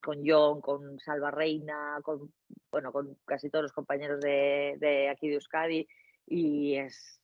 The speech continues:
una maravilla, es una maravilla. Agustín es, Agustín es que,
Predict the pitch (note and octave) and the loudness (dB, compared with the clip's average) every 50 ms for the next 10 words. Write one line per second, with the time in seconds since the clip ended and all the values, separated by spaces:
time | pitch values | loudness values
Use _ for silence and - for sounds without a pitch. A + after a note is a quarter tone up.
0 | _ - D3 D3 C#3 C3+ C3 B2+ B2 A#2+ C3 B2+ B2 C3 G2 F#2 G2+ A2 - C#3 | _ -10 -8 -6 -4 -4 -2 -2 -2 -4 -4 -4 -4 -4 -4 -6 -8 -14 -14 -12
1 | C3+ C3 B2+ A#2+ A#2 A#2 A#2 A#2+ A#2+ C3 B2+ A#2+ A2+ A2+ A2+ A#2+ C3 B2+ - - | -10 -8 -6 -6 -6 -4 -4 -4 -2 -2 -2 -2 -2 -4 -4 -4 -4 -4 -4 -2
2 | D3 C#3 C3 C3+ C3 - - - - - - - _ _ _ - - _ - - | -2 0 0 0 -4 -4 -6 -18 -20 -20 -20 -20 _ _ _ -20 -20 _ -20 -20
3 | - - - - B2+ C3 B2+ - - D#3 D#3 D#3 D3+ - - E3 D#3 E3 E3 E3 | -20 -20 -14 -10 -8 -8 -6 -4 -2 0 0 0 0 2 4 6 8 8 8 8
4 | E3 D#3+ D#3 D#3+ D#3 D#3 D#3 D3+ - | 8 8 8 8 6 6 4 2 0